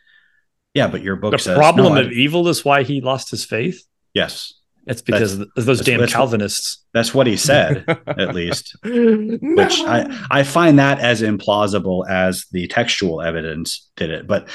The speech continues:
Speaker 1: he denies that it's 'cause of his scholarship or 'cause of the textual evidence, because it does, 'cause it, it would be really silly because it doesn't, the, the more you know about the history and the textual evidence, the stronger Christianity becomes, not the other way around.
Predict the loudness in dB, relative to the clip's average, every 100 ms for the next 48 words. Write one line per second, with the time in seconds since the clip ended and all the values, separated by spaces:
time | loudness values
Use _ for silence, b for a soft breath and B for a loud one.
0 | B 0 2 4 4 4 2 0 -2 -4
1 | -4 -2 0 0 -4 -4 0 0 0 -2
2 | -8 -8 -10 -8 -8 -8 -6 -6 -4 -6
3 | -6 -8 -12 -14 -16 -20 b b -8 -2
4 | 0 0 -4 _ -8 -2 -2 -2 -4 -4
5 | -4 -6 -12 -12 -8 -8 -8 -8 -8 -8
6 | -4 -2 -2 -4 -8 -8 -8 -8 -4 -4
7 | -4 -10 _ b b b b b _ _
8 | _ _ -20 -20 -20 _ -8 -8 -8 -20
9 | B B B 0 2 4 4 4 2 2
10 | 0 -4 -4 -4 -2 -4 -2 -4 -2 -2
11 | -2 -4 -6 -8 -6 -6 -2 0 0 -2
12 | -4 -6 -4 -8 -8 -12 -10 -4 -4 -4
13 | -8 -10 -10 -10 -12 -14 -14 -14 -16 _